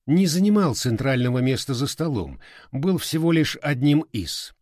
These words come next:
но был вполне вовлечён в происходящее и верил в то, что якобы видел своими глазами, а потом ещё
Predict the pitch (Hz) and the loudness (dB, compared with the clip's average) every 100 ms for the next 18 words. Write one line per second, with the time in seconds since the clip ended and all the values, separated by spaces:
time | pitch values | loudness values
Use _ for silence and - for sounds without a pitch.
0 | _ _ _ _ - 101 107 101 131 - | _ _ _ _ -4 -2 -2 -2 -4 -4
1 | - 120 123 156 107 104 110 - 127 107 | -4 -2 2 2 0 -2 -2 -4 -4 -4
2 | - 113 101 120 104 151 - - 87 69 | -2 -2 -2 -6 -2 -2 -4 -8 -10 -12
3 | - - - _ 107 110 123 117 110 - | -18 -20 -20 _ -2 0 0 0 0 -4
4 | - 160 - 120 123 117 113 113 127 123 | -2 -2 -2 -2 -2 -2 -2 0 0 -2
5 | 120 - 113 117 127 117 156 160 104 69 | -4 -4 -4 0 -2 -2 -4 -4 -6 -8
6 | - - - - _ 92 101 98 214 165 | -20 -20 -20 -20 _ -4 -4 -2 0 0
7 | - - 87 62 | -2 -4 -10 -12